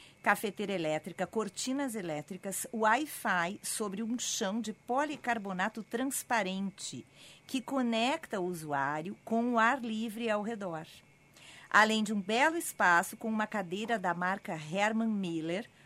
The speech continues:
uma mesa com computador, alta tecnologia, mouse e teclado.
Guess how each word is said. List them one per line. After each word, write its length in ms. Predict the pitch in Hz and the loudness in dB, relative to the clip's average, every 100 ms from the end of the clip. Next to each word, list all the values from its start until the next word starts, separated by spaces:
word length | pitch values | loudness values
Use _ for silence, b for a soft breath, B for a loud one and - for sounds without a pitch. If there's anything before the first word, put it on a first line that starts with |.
| - | -10
uma 220 | 180 190 190 | -2 2 2
mesa 560 | 175 165 165 175 226 | 0 -2 -2 -2 -4
com 120 | 226 208 | -4 -6
computador, 760 | 185 170 180 165 147 139 160 | -6 -6 -4 -4 -4 -6 -4
alta 420 | 117 160 214 247 | 0 0 0 -6
tecnologia, 800 | 202 180 185 180 160 147 - 185 | -4 -4 -4 -6 -6 -6 -4 -4
mouse 680 | 202 190 156 151 165 165 196 - - _ _ _ | -2 -2 -2 -2 -6 -8 -10 -12 -20 _ _ _
e 140 | 226 262 | -4 -4
teclado. 1000 | - 247 - - 180 156 143 131 120 | -6 -10 -8 -2 2 2 2 -4 -14